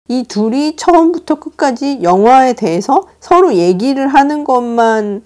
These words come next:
가지고 영화를 만들었어도 너무 재밌을 것 같다는 생각이 드는 거지. 그래서 이 두 사람의 합이 일단 맞으니까 이 영화를 보면서 키득키득거리면서 웃는 장면들이 여기저기 너무 많고, 그다음에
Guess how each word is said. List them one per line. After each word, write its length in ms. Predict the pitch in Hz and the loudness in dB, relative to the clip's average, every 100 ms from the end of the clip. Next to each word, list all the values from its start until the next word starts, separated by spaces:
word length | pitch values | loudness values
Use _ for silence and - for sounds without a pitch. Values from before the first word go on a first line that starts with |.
| _ | _
가지고 600 | - 226 - 196 214 220 | -6 -4 -2 0 0 0
영화를 380 | 170 202 247 214 | 2 4 4 4
만들었어도 720 | 156 175 202 202 185 185 180 | 2 2 0 0 -2 -4 -2
너무 300 | 165 190 208 | 0 2 0
재밌을 440 | 196 190 185 - | -2 -4 -4 -6
것 80 | 170 | -8
같다는 340 | - - 139 | -8 -8 -12
생각이 300 | 170 202 170 | -10 -8 -8
드는 220 | 165 139 - | -12 -16 -18
거지. 260 | - - _ _ _ | -20 -20 _ _ _
그래서 180 | - | -8
이 300 | 180 190 214 196 | -6 -4 -6 -4
두 180 | 208 | -2
사람의 460 | 202 240 226 208 202 | 2 4 4 2 0
합이 380 | 202 262 247 196 | 2 2 2 -2
일단 340 | 165 170 185 | -2 0 0
맞으니까 880 | 156 151 185 180 165 170 175 180 165 - | 0 -2 -4 -6 -6 -4 -2 -2 -4 -2
이 80 | 180 | 0
영화를 300 | 185 214 202 | 2 2 0
보면서 640 | - 160 180 202 185 151 - _ _ | -4 -6 -4 -2 -2 -4 -10 _ _
키득키득거리면서 1500 | - 370 392 403 - - 330 294 269 - - 226 226 220 233 202 | -2 0 2 0 0 0 0 0 -4 -4 2 4 4 0 0 -2
웃는 380 | 180 202 226 | 0 0 -2
장면들이 640 | 226 214 180 208 220 208 170 | -2 -4 -2 0 0 -2 -2
여기저기 540 | 156 175 208 214 202 | -2 -2 0 0 0
너무 300 | 165 170 196 | 0 0 0
많고, 680 | 170 143 - - 220 190 190 | 0 -4 -8 -4 -2 -2 -4
그다음에 500 | 208 214 214 202 214 | -4 -4 -2 -4 -4